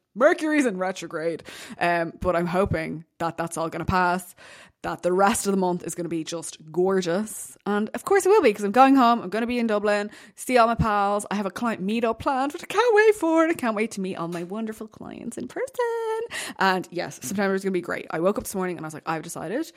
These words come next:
I'm sick of my shit. We're gonna be fun. We're gonna be happy. Let's get it done." And it's okay to not feel great, girls. Like, it happens. Yeah, like, I'm a human having a human experience. I'm not gonna feel good every single day, but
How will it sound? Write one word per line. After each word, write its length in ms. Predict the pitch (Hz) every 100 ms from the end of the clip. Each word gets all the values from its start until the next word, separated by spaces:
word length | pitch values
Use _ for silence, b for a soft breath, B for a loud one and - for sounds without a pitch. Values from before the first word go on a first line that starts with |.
| B B B
I'm 120 | -
sick 200 | 160 180
of 60 | 180
my 100 | 208
shit. 420 | 196 175 180 - -
We're 120 | -
gonna 140 | 156
be 100 | 202
fun. 440 | 214 - 220 214 220
We're 100 | -
gonna 100 | 165
be 60 | 190
happy. 540 | 196 185 180 180 180 b b b -
Let's 220 | 160 -
get 180 | - 151
it 100 | -
done." 300 | 147 143 170
And 80 | 208
it's 120 | 302
okay 340 | 403 392 349 339
to 100 | 277
not 160 | 254
feel 140 | - 202
great, 220 | 180 165
girls. 340 | 165 170 - -
Like, 240 | 180 175 175
it 80 |
happens. 640 | 180 196 196 - 107 - - b b b b -
Yeah, 380 | 165 165 220 220
like, 200 | 175 170
I'm 120 | 170
a 40 | 175
human 400 | - 208 202 196
having 240 | 180 185
a 40 |
human 300 | 180 185 175
experience. 640 | 170 - 175 175 170 165 - B B
I'm 80 | 165
not 100 | 196
gonna 120 | 214
feel 160 | - 208
good 200 | 180 180
every 160 | 170
single 240 | 180 170 165
day, 380 | 165 160 156 165 B B
but 320 | - 160 -